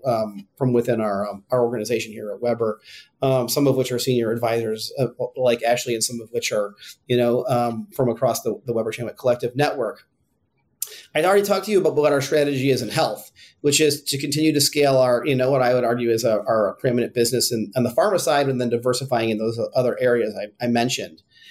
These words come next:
And then from a brand perspective, right, this is where I think many people know us for our brand business, clear area of strength for us. Um, arguably consumer attention, all-time premium, earning that attention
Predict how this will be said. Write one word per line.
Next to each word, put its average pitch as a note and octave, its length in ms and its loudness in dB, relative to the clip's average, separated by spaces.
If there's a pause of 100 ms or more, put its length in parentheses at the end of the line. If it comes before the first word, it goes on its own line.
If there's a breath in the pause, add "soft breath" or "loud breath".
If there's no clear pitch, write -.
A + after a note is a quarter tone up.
(200 loud breath)
And E3+ 120 2
then F#3+ 240 0
from F3+ 160 0
a D#3 60 4
brand C4 420 -2
perspective, C#3+ 600 2
right, C#3+ 240 2
this G#3+ 160 2
is A3 100 -4
where E3 160 4
I C3+ 60 2
think C#3 320 -4
many C3+ 440 0
people B2 220 -2
know B2+ 180 2
us D#3 140 2
for A#2 140 -4
our G#2+ 80 -4
brand G#2 300 -10
business, G#2 500 -6 (320 soft breath)
clear D3 220 4
area C3+ 240 2
of - 80 -2
strength C3 420 -2
for G#2 220 -2
us. - 400 -4 (400 loud breath)
Um, C#3 720 2
arguably D#3 560 0
consumer D3+ 440 2
attention, D3 480 0
all-time B2+ 640 -2
premium, D#3 720 2
earning C#3+ 300 2
that C3+ 140 2
attention C3+ 1080 0